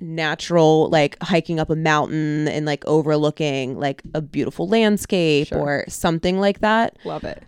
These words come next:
Speaker 1: I feel like be really cool, it seems to be open air either
Speaker 2: Okay.
Speaker 1: way.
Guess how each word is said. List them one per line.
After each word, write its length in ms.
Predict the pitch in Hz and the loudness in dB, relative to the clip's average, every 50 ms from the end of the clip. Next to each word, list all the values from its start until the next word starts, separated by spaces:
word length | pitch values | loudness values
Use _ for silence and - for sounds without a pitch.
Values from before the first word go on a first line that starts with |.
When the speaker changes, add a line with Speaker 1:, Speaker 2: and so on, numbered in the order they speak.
| - - | -12 -10
Speaker 1:
I 80 | 160 | -10
feel 200 | - - 170 151 147 | -4 0 2 2 2
like 100 | 151 160 | 2 0
be 140 | 165 156 131 | 0 -2 -2
really 320 | 95 139 143 156 123 113 | -4 -2 -2 -2 0 -2
cool, 240 | - - 147 - - - - - - _ _ _ _ - | -2 0 0 0 0 -2 -4 -6 -10 _ _ _ _ -12
it 140 | - 175 | -12 -10
seems 300 | - - 233 240 240 226 - | -2 2 2 4 2 2 -2
to 60 | 214 | 0
be 140 | 185 190 151 | 2 2 4
open 300 | 143 147 - - 139 - | 4 2 0 -2 -6 -4
air 420 | - 135 117 113 104 - 160 180 - - | -4 -4 -4 -4 -6 -6 -8 -10 -4 0
either 120 | 214 226 - 277 | 2 2 2 2
Speaker 2:
Okay. 60 | 180 - | 0 0
Speaker 1:
way. 240 | 90 69 - - | -2 -4 -4 -6